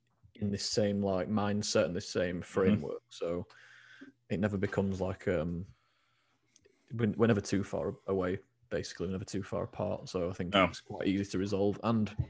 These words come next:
Speaker 1: uh, I'm open-minded to different ways of doing things and different ideas, and I think you are as well. So
Speaker 2: Mm-hmm.
Speaker 1: usually it's not a case of, "Oh, no, that's not gonna work." It's a case of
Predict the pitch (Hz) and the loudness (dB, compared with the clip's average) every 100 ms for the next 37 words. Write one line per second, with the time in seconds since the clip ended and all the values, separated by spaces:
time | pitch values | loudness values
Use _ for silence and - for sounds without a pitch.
0 | - _ _ _ _ _ - - - - | -8 _ _ _ _ _ -12 -12 -4 2
1 | 120 117 117 104 101 98 90 98 - 101 | 4 6 6 4 2 2 0 -4 -2 -2
2 | 104 - - - - - _ - 101 101 | -2 -8 -20 -18 -18 -18 _ -4 -2 -2
3 | 80 95 95 101 101 98 101 98 98 98 | 2 4 4 2 0 0 2 2 0 -2
4 | 98 98 - 78 92 90 95 95 92 78 | 0 -2 -4 -6 -2 -2 -2 -2 -4 -2
5 | 95 95 92 90 92 101 - - 107 117 | 2 2 0 -2 -2 -2 0 4 8 6
6 | 131 - _ _ _ - 107 101 87 92 | 6 -4 _ _ _ 2 2 4 0 0
7 | 107 - _ _ - - - - - - | -2 -8 _ _ -6 -4 -2 -4 -4 0
8 | 113 71 - 95 - 101 101 101 95 90 | 2 2 2 2 0 -2 -2 -2 0 0
9 | 90 - - 80 87 85 - - 92 - | 0 -2 -2 0 2 0 -2 -6 -4 -2
10 | - - 101 101 - 95 - | -4 -2 0 0 -2 -6 -8